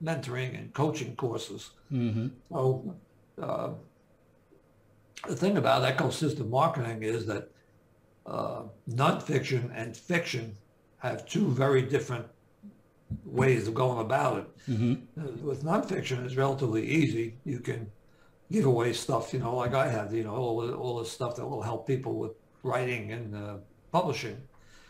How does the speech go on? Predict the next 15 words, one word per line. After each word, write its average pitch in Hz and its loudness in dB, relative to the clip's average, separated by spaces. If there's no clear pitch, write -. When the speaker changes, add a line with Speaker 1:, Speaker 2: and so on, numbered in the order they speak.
Speaker 1:
Fiction 214 4
is 151 0
much 143 0
difficult, 139 2
and 117 -4
it 117 -6
helps 165 2
if 147 -2
you 143 0
have 135 2
a 131 2
series 175 0
of 139 2
Speaker 2:
Yeah. 120 4
Speaker 1:
books. 135 -2